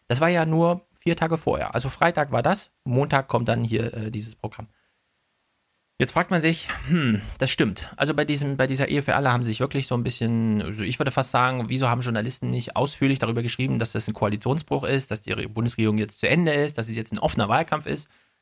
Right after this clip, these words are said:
Nee, gar nichts davon. Äh, die S P D durfte da einfach ausscheren und plötzlich eine <laughs> rot-grüne, äh, rot-rot-grüne Mehrheit im Bundestag machen und die Journalisten so,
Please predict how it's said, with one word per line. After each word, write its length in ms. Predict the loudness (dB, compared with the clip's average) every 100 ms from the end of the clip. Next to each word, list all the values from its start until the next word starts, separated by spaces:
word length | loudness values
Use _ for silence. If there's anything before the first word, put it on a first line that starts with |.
| _ _
Nee, 240 | 4 4
gar 180 | 4 2
nichts 200 | 2 -2
davon. 480 | -4 0 0 2 -2
Äh, 180 | -2 -2
die 280 | 0 0 0
S 280 | 0 -4
P 80 | -2
D 180 | 0 0
durfte 300 | 0 -2 2
da 60 | 0
einfach 200 | 0 0
ausscheren 460 | 0 2 2 2
und 80 | 0
plötzlich 320 | -4 -4 -2
eine 180 | 2 4 2 -4 -20
<laughs> 280 | _ _ 2
rot-grüne, 640 | 2 2 2 4 4 2
äh, 100 | 0
rot-rot-grüne 760 | 0 0 2 0 0 0 2
Mehrheit 280 | 2 2 0
im 80 | -2
Bundestag 380 | -2 -2 -2 -2
machen 240 | -2 -2
und 80 | -2
die 80 | 0
Journalisten 440 | 0 0 -2 -4
so, 260 | 0 0